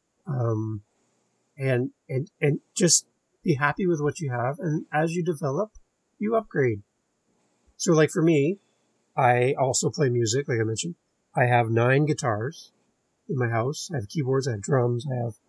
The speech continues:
ev-, all the, all the stuff. And if I treat my music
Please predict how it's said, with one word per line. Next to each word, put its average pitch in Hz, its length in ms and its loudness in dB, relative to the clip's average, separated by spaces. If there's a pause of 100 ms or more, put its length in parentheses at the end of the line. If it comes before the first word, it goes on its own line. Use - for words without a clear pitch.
(560)
ev-, 143 180 2
all 143 160 2
the, 135 180 -2
all 156 140 2
the 143 80 -2
stuff. - 380 -10 (420)
And 143 320 2 (760)
if 147 140 0
I 151 120 6
treat - 400 0
my 139 440 4
music 165 400 4